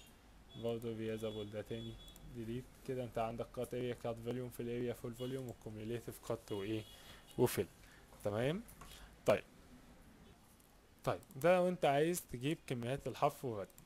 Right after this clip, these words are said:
خلاص، دونت سيف، اقفل ده كمان. طيب لو انا عايز اجيب كميات الاسفلت او الماتيريال ايه بتاعتي،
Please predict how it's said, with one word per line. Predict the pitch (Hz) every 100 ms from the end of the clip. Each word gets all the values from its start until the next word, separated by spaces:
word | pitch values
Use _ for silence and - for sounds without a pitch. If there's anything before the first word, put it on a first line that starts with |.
| - - - -
خلاص، | 120 117 127
دونت | 117 120 117
سيف، | - 127 151 156 - -
اقفل | 135 120 117
ده | 110
كمان. | 113 120 120 175 - - - - - -
طيب | 98 87 -
لو | 147
انا | 196
عايز | 190 196 165
اجيب | 147 185
كميات | - 143 120 123 156 202 - - - - - - - - - - - - -
الاسفلت | 139 135 120 - 170 -
او | 143 131
الماتيريال | 123 117 - 151 151 131
ايه | 127 135 - -
بتاعتي، | 127 120 98 -